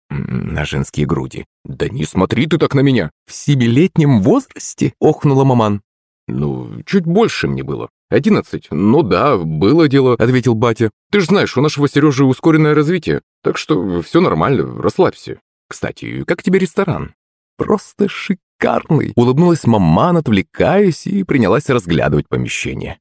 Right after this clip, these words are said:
"Я впечатлена, будто где-то на соседней от дома улице". "Да ладно, нет у нас таких классных заведений, ты знаешь", хмыкнул батя.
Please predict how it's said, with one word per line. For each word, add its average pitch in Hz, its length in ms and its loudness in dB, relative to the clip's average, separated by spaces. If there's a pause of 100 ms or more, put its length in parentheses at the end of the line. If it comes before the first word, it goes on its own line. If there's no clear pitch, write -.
(180)
"Я - 200 -6
впечатлена, 185 760 -2 (240)
будто 98 280 0
где-то - 260 0
на 80 100 2
соседней 147 600 0
от 123 100 0
дома 165 360 2
улице". 202 600 0 (460)
"Да 92 100 0
ладно, - 600 -10
нет 92 360 0
у 196 60 -2
нас 202 160 0
таких 190 280 -2
классных 92 380 -2
заведений, 69 480 -8
ты 165 120 -4
знаешь", 170 440 -4
хмыкнул 71 420 -2
батя. - 320 -8